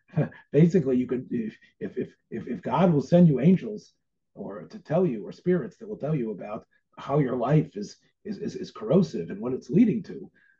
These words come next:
uh, you might wanna put the brakes on it and stop. And that, and, and I'm not saying Christmas Carol, you know, obviously is a very powerful, you know, metaphor of how one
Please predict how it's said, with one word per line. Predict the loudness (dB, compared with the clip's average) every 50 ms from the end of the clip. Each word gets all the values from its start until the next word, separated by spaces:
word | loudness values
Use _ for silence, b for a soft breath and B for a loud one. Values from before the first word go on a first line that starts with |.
| b _
uh, | -12 -10 -8
you | -2 0 4 4
might | 6 4 4 2
wanna | 0 0 0
put | -2 -2 -4
the | -2
brakes | -2 0 0 0 0 -2 -8
on | -10 -10 -10
it | -12 -14
and | -16 -8
stop. | -4 -2 -2 -2 -2 -6 -10 -16 _ _ _ _ _ _ _ _ _ _ -2
And | 0 0
that, | 0 0 0
and, | -2 0 0 0 0
and | 0 0 2
I'm | 2 2
not | 2 2 0
saying | -2 -4 -4 -4
Christmas | -4 -8 -8 -8 -10 -8
Carol, | -8 -8 -6 -6 -6 -6 -4 -6 -6 -8 -10 _ -20 -20
you | -18 -16 -16
know, | -16 -14 -10
obviously | -8 -4 -2 -2 -2 -4 -6 -10 -12
is | -10 -12 -12
a | -14
very | -12 -12 -12 -14
powerful, | -14 -12 -10 -8 -8 -8 -8 -10 -14 -16 -18 -18 -20 _ _ _ _ _ _ _ _
you | -20 -18 -18 -18 -18 -20 _ _ _ _
know, | -18 -18 -18 -20 -20 _
metaphor | -10 -4 0 0 0 0 -2 -8 -12 -12 -12
of | -14 -14
how | -16 -16 -10 -6 -4 -4
one | -4 -6 -8 -10 -10 -8 -8 -10 -10